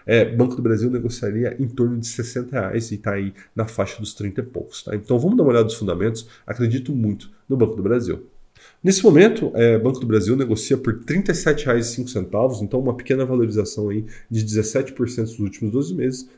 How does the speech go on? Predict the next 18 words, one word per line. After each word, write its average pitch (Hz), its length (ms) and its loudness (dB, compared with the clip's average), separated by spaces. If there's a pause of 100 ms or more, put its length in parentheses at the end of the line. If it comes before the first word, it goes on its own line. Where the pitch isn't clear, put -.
(160)
tá? 120 120 2
O 135 80 6
retorno 123 380 6
sobre 127 240 2
patrimônio 113 540 -2 (240)
está 120 280 -2
em 117 200 -2
treze 165 360 4
vírgula 139 280 2
setenta 113 360 -4
e 110 40 -4
cinco 113 260 -8
por - 160 -4
cento, 113 340 -4 (220)
totalmente 139 640 0
em 202 140 4
linha 170 400 4
com 147 400 2